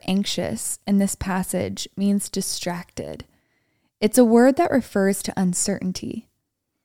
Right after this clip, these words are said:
That's what anxiety produces in us. It gives us a feeling of what's next. It's a feeling that the rug has been pulled out from underneath us,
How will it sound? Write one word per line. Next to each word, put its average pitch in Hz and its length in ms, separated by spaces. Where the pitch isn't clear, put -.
That's 240 200
what 359 140
anxiety 214 600
produces 190 640
in 180 160
us. - 500
It 202 180
gives 247 260
us 302 220
a 226 80
feeling 202 560
of 180 460
what's - 440
next. - 640
It's 208 160
a 220 60
feeling 254 580
that 226 140
the 196 100
rug 196 300
has 214 140
been 185 180
pulled 214 340
out - 180
from 214 160
underneath 190 500
us, - 420